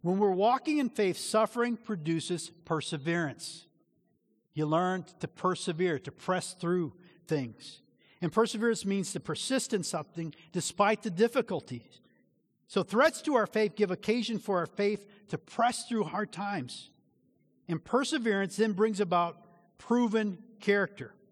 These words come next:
And so when your faith presses through your har-, through hard times, it proves itself to be real. The month of November, we're heading into the month of November, and, and for those of you that don't remember,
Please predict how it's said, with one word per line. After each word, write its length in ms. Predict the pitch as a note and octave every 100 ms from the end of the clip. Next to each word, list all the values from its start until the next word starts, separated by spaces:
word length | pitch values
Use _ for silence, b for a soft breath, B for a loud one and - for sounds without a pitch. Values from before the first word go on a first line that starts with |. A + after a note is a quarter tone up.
| _ _ b b
And 100 | F3+
so 120 | G3+
when 160 | G3 F#3+
your 100 | F3+
faith 380 | - C#4+ C#4
presses 380 | - A#3+ - G#3
through 160 | - A3+
your 160 | F#3+
har-, 200 | C#3+ F3
through 200 | - G3+
hard 240 | D#3 G3 -
times, 280 | F#3+ F3 D#3
it 140 | -
proves 380 | - C#4 D4+ G#3
itself 400 | - E3 C#3+ -
to 60 | D3+
be 160 | E3
real. 340 | F3+ G3 D#3 A#2+ _ _ _ _ _ _ _ _ _ _ _ _ b b b b _
The 80 | F3+
month 240 | A#3+ C#4
of 80 | A#3+
November, 440 | G3+ F3 G#3 F#3+
we're 140 | E3+ F#3
heading 200 | A#3 G#3+
into 120 | F3+
the 40 |
month 220 | E3 F3 E3
of 60 |
November, 580 | D3 C#3 B2+ E3 D3 B2+
and, 140 | C3
and 260 | C3+ C#3+ B2+
for 140 | -
those 300 | C#3 F#3+ G3
of 80 | F#3
you 80 | E3
that 80 | D#3
don't 160 | C#3+
remember, 440 | C#3+ D3+ D#3+ C3+